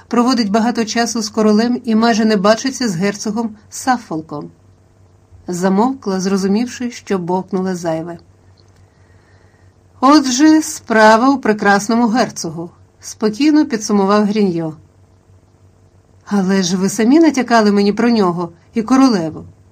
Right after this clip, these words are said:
«Хіба? Щось не пригадую», мило посміхнувся Гріньо і одразу став серйозним.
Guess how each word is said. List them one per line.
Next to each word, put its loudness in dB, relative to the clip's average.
«Хіба? -2
Щось -8
не 0
пригадую», 0
мило 2
посміхнувся -2
Гріньо -4
і 2
одразу 2
став -6
серйозним. -6